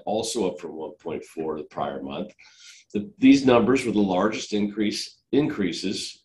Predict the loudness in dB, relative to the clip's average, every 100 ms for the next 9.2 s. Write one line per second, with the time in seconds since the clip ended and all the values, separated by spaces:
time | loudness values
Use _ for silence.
0 | -8 -4 -2 -2 -2 2 4 4 2 -2
1 | -4 -6 -6 -2 0 0 -2 -4 -6 -4
2 | -6 -8 -10 -8 -4 -4 -4 -8 -16 _
3 | _ _ _ _ _ _ _ _ _ -8
4 | -2 -2 -2 0 2 2 2 -2 -2 -4
5 | -8 -4 -4 -4 -6 -4 -2 -2 -4 -10
6 | -12 -12 -12 -12 -14 -12 -12 -10 -10 -10
7 | -10 -8 -6 -6 -8 -12 -10 -8 -6 -6
8 | -8 -10 -12 -10 -10 -10 -14 -8 -2 0
9 | 0